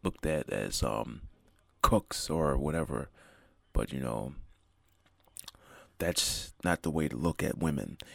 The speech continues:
You know, you know, women have an opportunity in everything in this world.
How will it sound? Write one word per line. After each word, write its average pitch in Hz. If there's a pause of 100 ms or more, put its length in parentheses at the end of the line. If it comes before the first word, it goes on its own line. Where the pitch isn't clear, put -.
(120)
You 78
know, 57 (640)
you 71
know, 76
women 95
have 87
an 80
opportunity 82
in 65
everything 80
in -
this 71
world. 62